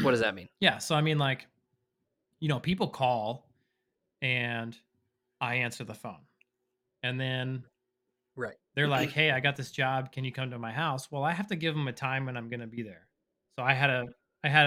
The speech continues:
Speaker 2: a
Speaker 1: Mm-hmm.
Speaker 2: schedule, I had a notebook, and I would write all the days, one, each page had a day, basically. And so I would go to a blank day, and I would say,
Speaker 1: Mm.
Speaker 2: "Yeah,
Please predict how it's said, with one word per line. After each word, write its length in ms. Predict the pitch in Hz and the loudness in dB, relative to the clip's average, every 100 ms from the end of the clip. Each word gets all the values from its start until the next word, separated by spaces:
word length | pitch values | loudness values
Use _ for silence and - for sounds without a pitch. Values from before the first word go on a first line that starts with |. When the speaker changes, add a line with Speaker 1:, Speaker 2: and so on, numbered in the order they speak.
| 131 | 6
Speaker 2:
a 20 | |
Speaker 1:
Mm-hmm. 20 | |
Speaker 2:
schedule, 440 | 113 123 156 147 127 | 2 2 2 2 0
I 60 | |
had 140 | 120 123 | -2 -2
a 60 | |
notebook, 640 | 113 127 139 135 104 110 _ _ _ _ _ _ _ _ _ | -2 -4 -4 -8 -20 -20 _ _ _ _ _ _ _ _ _
and 100 | 127 | -4
I 80 | 123 | -4
would 260 | 120 117 113 | -4 -6 -2
write 400 | 127 123 127 - _ _ _ _ _ _ _ | 0 0 -4 -14 _ _ _ _ _ _ _
all 180 | 127 139 | -2 -2
the 100 | 131 | 0
days, 580 | 127 127 113 117 - - _ | 0 0 -2 -6 -10 -20 _
one, 220 | 127 139 156 165 | -4 -4 -4 -6
each 220 | 151 - | -6 -2
page 320 | 147 143 135 | 2 2 2
had 180 | 127 123 | -2 -4
a 40 | 107 | -4
day, 380 | 120 98 85 _ _ _ - | -6 -6 -10 _ _ _ -8
basically. 480 | 110 - 101 98 _ _ _ _ _ _ _ - | -8 -10 -20 _ _ _ _ _ _ _ _ -10
And 120 | 127 | -6
so 120 | 139 | 0
I 140 | 127 127 | 2 2
would 280 | 131 117 - _ _ - | 0 -4 -8 _ _ -2
go 140 | 143 | -2
to 180 | 135 139 | 0 -2
a 40 | |
blank 320 | 120 131 123 - | 0 -2 -2 -2
day, 240 | 135 156 | -4 -2
and 100 | 123 | -2
I 120 | 113 113 | -2 -4
would 140 | 113 | -6
say, 320 | - 113 135 | -8 -4 -2
Speaker 1:
Mm. 160 | 127 123 - _ _ - | -2 -4 -8 _ _ -2
Speaker 2:
"Yeah, 260 | 147 107 | 0 -2